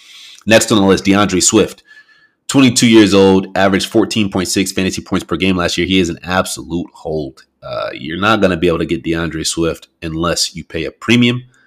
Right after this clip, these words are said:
Um, Ray shouldn't really have any interest in, in holding him. He should be a part of his plans moving forward. So DeAndre Swift is an absolute hold or a sell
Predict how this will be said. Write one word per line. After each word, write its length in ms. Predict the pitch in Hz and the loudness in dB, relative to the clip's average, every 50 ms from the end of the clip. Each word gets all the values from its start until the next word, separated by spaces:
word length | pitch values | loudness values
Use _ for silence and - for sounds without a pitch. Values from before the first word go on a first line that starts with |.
| _ _ _ _ _ _ _ _ _ - | _ _ _ _ _ _ _ _ _ -10
Um, 360 | 65 65 64 65 65 65 67 64 | -10 -8 -8 -8 -10 -12 -14 -14
Ray 460 | - 82 92 98 95 95 95 92 87 | -8 -2 2 4 4 6 6 4 4
shouldn't 440 | - - - - 113 98 90 85 85 | 2 -2 -4 -2 -2 -2 -2 -2 -2
really 200 | 87 87 90 85 | -2 0 0 2
have 220 | 85 87 87 85 | 2 0 0 0
any 120 | 85 85 82 | -2 -6 -8
interest 420 | - - 87 - - 80 - - | -6 -8 -8 -8 -8 -10 -10 -10
in, 300 | - 76 87 82 82 80 - | -10 -8 -8 -8 -8 -10 -12
in 100 | - 80 | -12 -12
holding 320 | 76 82 87 87 82 85 80 | -8 -6 -4 -4 -4 -4 -4
him. 100 | 82 82 | -4 -6
He 60 | 85 | -6
should 160 | 80 - 80 | -6 -6 -6
be 60 | 82 | -6
a 40 | 85 | -6
part 200 | - - 85 80 | -4 -2 -4 -2
of 40 | 80 | -2
his 80 | 80 76 | -4 -8
plans 300 | - - 82 82 78 80 | -8 -8 -8 -8 -6 -8
moving 240 | 82 76 76 76 | -10 -10 -12 -12
forward. 320 | - - 85 87 80 80 - | -12 -8 -6 -6 -6 -6 -8
So 100 | - 80 | -8 -8
DeAndre 400 | 78 85 85 90 90 82 82 78 | -6 -4 -4 -4 -4 -4 -6 -6
Swift 260 | - - 85 80 - | -6 -6 -8 -8 -8
is 140 | 80 78 - | -10 -10 -10
an 80 | 82 | -10
absolute 400 | 80 80 82 - - 80 78 - | -10 -8 -8 -8 -10 -12 -12 -10
hold 240 | - 90 85 85 - - | -6 -4 -4 -4 -4 -4
or 140 | - 131 | -2 -2
a 60 | 120 - | -2 -2
sell 280 | - - 80 80 - | -2 -2 -2 -4 -4